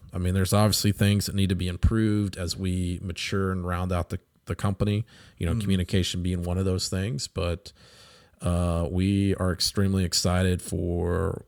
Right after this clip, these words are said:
Speaker 1: where it's going in, in all those facets and our, and our dealers have supported us every step of the way.
Speaker 2: Do you,
Speaker 1: So
Speaker 2: do you feel as though in Gravity Paramotor's future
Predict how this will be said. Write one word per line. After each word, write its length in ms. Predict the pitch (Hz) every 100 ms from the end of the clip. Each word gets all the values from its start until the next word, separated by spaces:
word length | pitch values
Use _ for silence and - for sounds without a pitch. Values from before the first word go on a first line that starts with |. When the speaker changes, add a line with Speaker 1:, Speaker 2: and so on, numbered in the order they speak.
| -
Speaker 1:
where 360 | 95 92 92
it's 200 | 92 -
going 440 | - 87 87 92 87
in, 180 | 85 -
in 160 | 90 85
all 140 | 85
those 240 | 87 85
facets 580 | - 85 82 80 98 95
and 120 | 90
our, 140 | 82 82
and 180 | 85 82
our 80 |
dealers 540 | 85 87 87 92 90 -
have 180 | 87 85
supported 560 | - 92 - 90 87
us 180 | 87 -
every 180 | 85 82
step 280 | - 85 82
of 80 |
the 60 | 73
way. 240 | 73 62 - _ 117
Speaker 2:
Do 140 | -
you, 300 | 131 147 165
Speaker 1:
So 140 | - -
Speaker 2:
do 120 | 120
you 200 | 139 170
feel 600 | - 139 123 95 90 76 -
as 260 | 107 98
though 420 | 110 104 101 98 -
in 200 | 107 107
Gravity 640 | 104 101 98 104 107 107
Paramotor's 680 | 101 107 104 101 98 95 90
future 720 | - 135 143 123 101 92 90